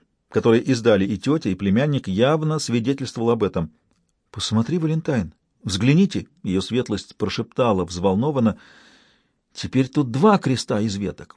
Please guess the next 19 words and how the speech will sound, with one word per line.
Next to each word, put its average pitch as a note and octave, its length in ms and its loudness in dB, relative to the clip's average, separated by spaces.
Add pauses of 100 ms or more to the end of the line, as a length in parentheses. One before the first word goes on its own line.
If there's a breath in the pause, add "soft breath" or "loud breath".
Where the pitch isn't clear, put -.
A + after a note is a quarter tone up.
(920)
И G#2+ 80 2
они C3 240 6
оба E3+ 300 6
больше E3 440 4
того, D3+ 300 2
который E3+ 320 2
был F#3 180 2
раньше. D3 380 -2
И B2 60 -6
посмотрите, B2+ 600 -4
мох, C3+ 460 0 (320)
камни D3 320 4
и B2+ 160 2
листья — D3+ 420 0 (540 loud breath)
всё - 300 4
не D#3 100 6
так, C3 180 0
как G2 180 -4
было». E2 240 -4